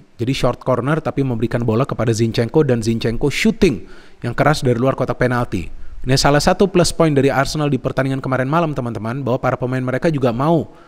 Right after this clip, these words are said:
menciptakan peluang dari luar kotak penalti. Jadi tidak selalu menunggu untuk menciptakan peluang dari dalam kotak penalti pertahanan tim lawan.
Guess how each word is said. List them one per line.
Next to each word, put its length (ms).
menciptakan 640
peluang 560
dari 240
luar 240
kotak 240
penalti. 400
Jadi 240
tidak 160
selalu 400
menunggu 320
untuk 160
menciptakan 560
peluang 160
dari 160
dalam 240
kotak 320
penalti 400
pertahanan 480
tim 160
lawan. 320